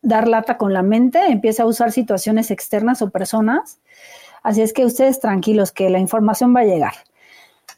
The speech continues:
Este, el animal de poder, pues tu alma lo elige, ¿no? Es ese animal que te va a acompañar durante toda la vida para que tú logres las lecciones que, que elegiste, este, vivir en esta línea temporal. Sin embargo,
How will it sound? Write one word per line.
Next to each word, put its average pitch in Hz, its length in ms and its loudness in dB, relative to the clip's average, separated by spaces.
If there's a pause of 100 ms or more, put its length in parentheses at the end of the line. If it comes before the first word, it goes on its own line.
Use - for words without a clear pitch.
(260)
Este, 240 680 2
el 233 540 2
animal 277 340 4
de 370 100 2
poder, 262 520 0 (120)
pues 202 300 0
tu 220 100 0
alma 220 220 2
lo 196 100 0
elige, 175 380 -2
¿no? 262 260 -2 (180)
Es 233 200 -6
ese 214 140 -2
animal 208 360 2
que 240 100 -2
te 226 160 -2
va 196 60 2
a 190 40 0
acompañar 214 500 0
durante 208 340 0
toda 220 360 0
la 233 120 2
vida 233 460 0
para 220 180 -2
que 196 120 -4
tú 247 140 0
logres 233 420 2
las 196 180 0
lecciones 214 560 -2
que, 190 440 -2
que 202 100 -2
elegiste, 202 640 -2 (600)
este, 208 500 0
vivir 226 380 4
en 214 140 2
esta 214 280 -2
línea 202 240 2
temporal. 262 560 0 (420)
Sin 254 220 0
embargo, 294 760 2